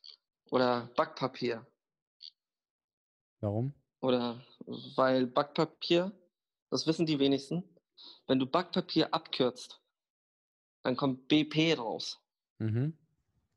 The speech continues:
Speaker 1: Und B P ist ein Ölunternehmen, das überall so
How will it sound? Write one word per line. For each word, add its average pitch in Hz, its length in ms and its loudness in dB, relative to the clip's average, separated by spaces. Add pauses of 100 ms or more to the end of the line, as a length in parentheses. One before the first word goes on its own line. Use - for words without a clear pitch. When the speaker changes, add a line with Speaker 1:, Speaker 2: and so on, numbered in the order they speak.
(140)
Speaker 1:
Und 131 160 0
B 139 140 4
P 202 520 0 (1040)
ist - 460 0 (300)
ein 131 260 -2 (120)
Ölunternehmen, 165 1300 0 (580)
das 135 180 -2
überall 147 760 0
so 139 240 -4